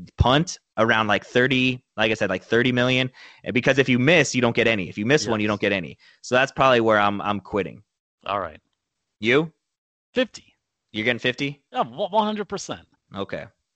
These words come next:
Speaker 2: And we could say, I'm also surprised at how many people, like, don't know where the states are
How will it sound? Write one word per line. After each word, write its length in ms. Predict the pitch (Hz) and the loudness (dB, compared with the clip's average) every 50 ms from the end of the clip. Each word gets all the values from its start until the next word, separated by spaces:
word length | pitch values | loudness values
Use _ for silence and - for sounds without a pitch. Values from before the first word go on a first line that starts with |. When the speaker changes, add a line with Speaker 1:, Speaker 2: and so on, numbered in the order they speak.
| _ _ _ - | _ _ _ -4
Speaker 2:
And 440 | 147 156 160 156 147 127 110 104 95 - _ _ _ _ _ _ _ _ _ _ _ _ _ _ _ _ _ _ _ _ _ _ _ _ _ _ _ _ _ _ _ _ _ - | -2 0 0 0 -2 -2 -6 -10 -14 -18 _ _ _ _ _ _ _ _ _ _ _ _ _ _ _ _ _ _ _ _ _ _ _ _ _ _ _ _ _ _ _ _ _ -6
we 120 | 143 196 | -4 0
could 160 | 208 247 285 | 0 0 0
say, 140 | - 196 180 151 160 - _ _ _ _ _ _ _ _ _ _ _ _ _ _ | 0 -2 -4 -4 -8 -12 _ _ _ _ _ _ _ _ _ _ _ _ _ _
I'm 240 | - 233 277 311 302 | -2 0 2 2 2
also 260 | 285 277 - - 240 | 2 2 0 -4 -6
surprised 600 | 196 - 196 139 - - 139 127 139 147 127 123 | -6 -6 -8 -8 -6 -4 -2 0 0 0 0 -2
at 60 | 117 | -2
how 220 | 113 139 147 135 117 110 | -2 -2 -2 -2 -4 -6
many 220 | 143 147 131 117 | -6 -6 -6 -6
people, 400 | 113 - 135 135 - - 110 95 | -8 -10 -10 -10 -8 -8 -8 -6
like, 200 | 101 95 92 - | -8 -10 -10 -8
don't 200 | - 123 117 107 | -6 -6 -6 -6
know 80 | 107 101 | -8 -10
where 120 | 98 95 | -10 -12
the 60 | 90 | -12
states 360 | 87 - - 101 95 90 - | -14 -16 -16 -16 -18 -18 -20
are 20 | - | -20